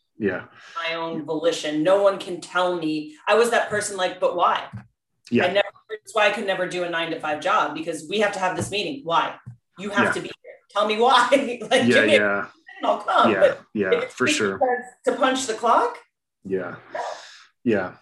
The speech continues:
Speaker 1: And that's a challenging thing, you know, when you, when you kind of are seeking that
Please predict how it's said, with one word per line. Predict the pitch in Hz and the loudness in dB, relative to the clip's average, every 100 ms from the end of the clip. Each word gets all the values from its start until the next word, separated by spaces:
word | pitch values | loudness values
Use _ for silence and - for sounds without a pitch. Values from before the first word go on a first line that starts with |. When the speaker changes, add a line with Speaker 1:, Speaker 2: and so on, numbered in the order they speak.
| _ - | _ 0
Speaker 1:
And | 131 | 2
that's | 156 156 | 4 2
a | |
challenging | 156 160 139 127 120 | 0 0 0 -2 -2
thing, | 147 151 | 0 0
you | 123 | 2
know, | 117 | 0
when | 110 113 | -2 -2
you, | 117 | 0
when | 120 127 117 | -2 -2 -2
you | 107 104 | 0 -2
kind | 131 117 | -2 -4
of | - _ - _ _ - | -6 _ -20 _ _ -6
are | 113 | -2
seeking | - 143 127 117 | 0 0 0 -2
that | 110 107 | 0 -2